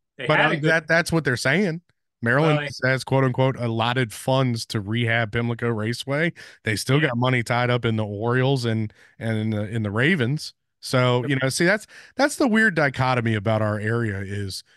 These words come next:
Speaker 2: you know, us in Maryland, we're considered Washingtonians, but we do have that northern spot just thirty miles up the road that has two pro sports teams in it.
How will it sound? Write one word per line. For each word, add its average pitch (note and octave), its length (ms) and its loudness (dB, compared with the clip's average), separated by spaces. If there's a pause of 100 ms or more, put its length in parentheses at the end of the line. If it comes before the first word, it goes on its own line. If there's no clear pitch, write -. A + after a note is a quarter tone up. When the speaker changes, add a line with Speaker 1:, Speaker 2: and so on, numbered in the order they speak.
(340)
Speaker 2:
you C#3+ 100 -2
know, A#2+ 240 0
us - 540 0 (260)
in B2+ 180 2
Maryland, A#2+ 440 2
we're D#3 140 2
considered C3+ 380 0
Washingtonians, A2+ 1000 0 (380)
but D3 100 4
we D#3 120 2
do F3+ 220 2
have E3+ 200 2
that B2+ 160 2
northern B2 580 2
spot C3+ 440 0
just A#2 240 -6
thirty C#3+ 220 2
miles B2 320 2
up B2 120 -2
the A2+ 100 -4
road C#3 340 2
that A#2 140 0
has C3 180 0
two E3 220 0
pro C#3+ 240 2
sports E3+ 360 -4
teams G#2+ 280 -6
in F#2+ 100 -8
it. F2 160 -14